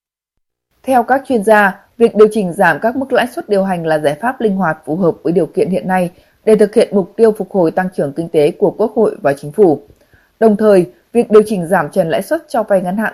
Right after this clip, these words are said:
tối đa bằng đồng Việt Nam đối với các lĩnh vực ưu tiên xuống không phẩy năm phần trăm một năm, tạo điều kiện để doanh nghiệp, người dân tiếp cận vốn vay với chi phí thấp hơn trong các lĩnh vực ưu tiên theo chủ trương của Chính phủ. Đây cũng là bước đi quan trọng, định hướng cho xu hướng giảm lãi suất của thị trường trong thời gian tới,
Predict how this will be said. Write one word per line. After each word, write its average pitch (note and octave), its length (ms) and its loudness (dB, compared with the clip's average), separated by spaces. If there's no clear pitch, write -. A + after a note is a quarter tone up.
tối F3+ 160 -2
đa G#3+ 240 0
bằng E3+ 220 -4
đồng D#3+ 140 -2
Việt D#3+ 160 -2
Nam F#3 240 0
đối F#3+ 180 2
với A3 140 0
các C4 160 -2
lĩnh B3+ 180 -4
vực A3 160 -6
ưu G#3+ 140 2
tiên G#3+ 240 2
xuống F#3 300 -2
không A3 180 -2
phẩy D#3+ 100 -4
năm F3 200 -4
phần D3 180 -8
trăm F3+ 220 -4
một D3 120 -6
năm, F#3 240 0
tạo G#3+ 120 4
điều G3+ 120 6
kiện G#3 280 2
để F3+ 140 0
doanh A3+ 220 -2
nghiệp, F#3+ 220 2
người E3 200 -2
dân F#3 280 0
tiếp A3 180 -4
cận - 140 0
vốn D#3+ 180 -2
vay G3 280 2
với F#3 200 2
chi A3+ 200 -6
phí G3 200 -2
thấp C4+ 200 -6
hơn G#3+ 280 0
trong F#3 180 -4
các - 120 0
lĩnh G#3 180 -4
vực F3+ 120 -6
ưu F#3+ 100 -2
tiên F#3+ 300 0
theo C4 220 -4
chủ F#3+ 200 -2
trương G#3 220 0
của D#3 220 0
Chính D#3+ 140 -10
phủ. D#3 300 -2
Đây G3+ 180 2
cũng E3+ 180 -6
là G3 100 4
bước G#3 200 0
đi G#3+ 120 0
quan F3 280 -2
trọng, F3+ 180 -2
định G3 180 2
hướng F#3 280 0
cho A#3+ 100 -2
xu A#3+ 180 -6
hướng G3+ 260 0
giảm E3+ 200 -2
lãi C3+ 120 -4
suất - 220 -6
của F3 160 -8
thị D#3+ 200 -6
trường E3+ 300 -2
trong E3 200 -8
thời C#3+ 100 -6
gian D3+ 200 -6
tới, D3+ 380 2